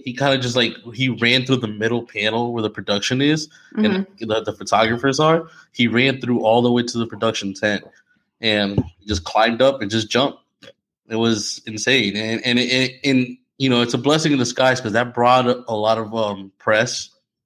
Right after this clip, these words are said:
Speaker 1: to our festival, which is cool
Speaker 2: Mm-hmm.
Speaker 1: because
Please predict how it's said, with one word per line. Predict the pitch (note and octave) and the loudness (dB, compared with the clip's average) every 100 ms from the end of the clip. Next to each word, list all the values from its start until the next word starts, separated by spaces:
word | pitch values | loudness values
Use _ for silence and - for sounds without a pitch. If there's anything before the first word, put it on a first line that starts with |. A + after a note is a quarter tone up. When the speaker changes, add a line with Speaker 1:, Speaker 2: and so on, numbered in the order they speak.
| _ _ _ | _ _ _
Speaker 1:
to | - A#2 | -4 0
our | G#2 | 2
festival, | G#2 G#2+ C3+ C3+ D3 | 2 0 0 2 2
which | A#2+ G#2 | 0 -6
is | G2+ | -10
cool | - C3 C3+ | -2 2 4
Speaker 2:
Mm-hmm. | A3 F#3+ | 2 0
Speaker 1:
because | A2+ A2+ G#2+ | -2 -6 -12